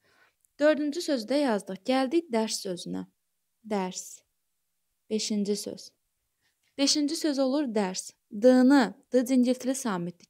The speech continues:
Kar qarşılığı nədir? T. Necə olur? Tərs olur, düzdür? D-nı T-la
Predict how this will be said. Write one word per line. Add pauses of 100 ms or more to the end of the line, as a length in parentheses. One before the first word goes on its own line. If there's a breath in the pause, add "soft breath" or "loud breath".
Kar
qarşılığı
nədir? (100)
T. (220)
Necə
olur? (400)
Tərs
olur,
düzdür? (100)
D-nı
T-la